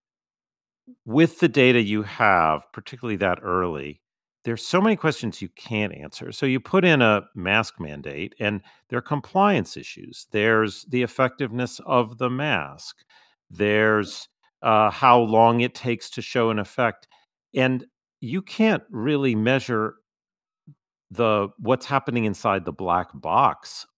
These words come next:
of the mandate. You're just looking at sort of the beginning point and the end point. And intellectually, maybe that doesn't seem very satisfying, but in fact, it, it is the real world where we often don't know why something works, but we have to figure out if it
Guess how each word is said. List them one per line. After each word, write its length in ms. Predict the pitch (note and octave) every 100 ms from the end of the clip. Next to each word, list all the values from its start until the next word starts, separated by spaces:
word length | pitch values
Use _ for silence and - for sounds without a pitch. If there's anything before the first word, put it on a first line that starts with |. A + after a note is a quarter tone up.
| _
of 320 | G#2 C#3+ D3+ B2
the 80 |
mandate. 480 | D2 D2 C#2+ E2 G#2+
You're 180 | B2 D#3
just 300 | D3 C#3 -
looking 300 | G#2+ B2+ G#2+
at 120 | F#2
sort 160 | - G2
of 120 | E2
the 80 | -
beginning 520 | F#2+ E2+ A#2 B2 A#2
point 380 | - F#2 F#2 F#2
and 160 | F2
the 180 | D2+ D2+ -
end 280 | A#2+ C#3+
point. 360 | - D#2+ D2 -
And 180 | G#2+ F2+ - - - _ _ _ -
intellectually, 720 | D#3 B2 D3+ - F#3+ C#3+ A#2+
maybe 240 | C3 C3+
that 160 | C3+ A#2+
doesn't 220 | B2 A#2+
seem 240 | - C3+
very 240 | A2+ A#2+ A2
satisfying, 1200 | - - A2+ G#2+ G2 - - D2+ D2 F#2 A#2 F#2+
but 240 | G#2+ G#2+ - _
in 180 | A2 G#2+
fact, 440 | - C3 D3+ -
it, 120 | G2 - _ _ _ _ _ _ _
it 140 | A2+ B2
is 240 | C#3+ A#2
the 120 | C3
real 340 | A2 B2 A2+ G#2
world 400 | D#3 D#3+ E2+ D#2+
where 160 | G2+
we 120 | G#2+
often 280 | A#2 C3+ D3
don't 220 | G#2+ A#2
know 160 | A#2 G#2
why 440 | F2+ E2 G#2+ F#3+
something 420 | F3+ - - F#2+ D2
works, 280 | F2+ G#2 -
but 140 | G2
we 120 | G#2+
have 220 | G2 B2 -
to 60 |
figure 340 | - A#2 G2+ F#2
out 140 | F#2
if 180 | - -
it 120 | -